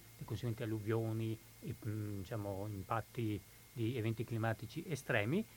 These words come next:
sicuramente possono danneggiare le proprietà, in particolare i terreni agricoli e gli immobili. Tre, anzi,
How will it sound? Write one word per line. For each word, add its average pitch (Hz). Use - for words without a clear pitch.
sicuramente 170
possono 117
danneggiare 131
le 120
proprietà, 110
in -
particolare 110
i 156
terreni 107
agricoli 104
e 120
gli 104
immobili. 95
Tre, 120
anzi, 104